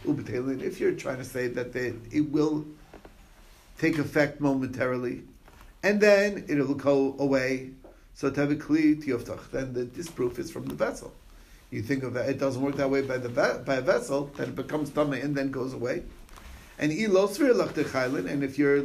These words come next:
logic is that it doesn't take effect at all, tavi mikveh tiyoftach, then the mikveh should be the disproof. The mikveh is an error. So they're presenting both ways 'cause they weren't sure which way is he going. Okay.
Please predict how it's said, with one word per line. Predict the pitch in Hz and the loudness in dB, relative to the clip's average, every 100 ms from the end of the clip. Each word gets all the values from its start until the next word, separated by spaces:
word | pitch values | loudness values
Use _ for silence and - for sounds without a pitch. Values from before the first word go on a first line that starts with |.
| 139 139 | 0 0
logic | 151 175 165 | 2 2 -2
is | 143 | 0
that | 143 | 0
it | 135 135 | -2 -2
doesn't | 151 147 | -4 -4
take | 139 | -4
effect | 135 135 127 | -4 -6 -6
at | 120 | -4
all, | 135 - - - - - - | 0 0 0 -8 -16 -20 -12
tavi | - 139 156 | -2 0 2
mikveh | 190 339 240 202 | 2 0 -2 -4
tiyoftach, | 143 - 120 - | -4 -6 -10 -4
then | 151 | -2
the | 151 | -2
mikveh | 202 196 - 208 | 0 -2 -2 -4
should | - 143 | -2 -4
be | 135 135 131 - - - | 0 0 -2 -8 -14 2
the | 151 | 2
disproof. | - 117 - 104 - | 2 -6 -8 -8 -8
The | 135 | -6
mikveh | 135 - - | -4 -4 -4
is | 123 120 | -6 -6
an | 120 120 | -6 -4
error. | 107 95 - - - - | -6 -8 -14 -20 -20 -20
So | - 160 | 0 2
they're | 156 160 | 4 2
presenting | 160 151 151 254 269 180 | 2 2 4 2 0 -2
both | - 202 - | 2 2 4
ways | 262 - - | 6 6 2
'cause | 156 | -2
they | 165 | 2
weren't | 185 190 | 2 0
sure | - 220 | 0 0
which | 175 196 | 2 0
way | 180 180 | 2 0
is | 170 | 0
he | 226 | -6
going. | 262 - - - - - - - | -2 -4 -4 -18 -20 -20 -12 -6
Okay. | 135 107 | -6 -6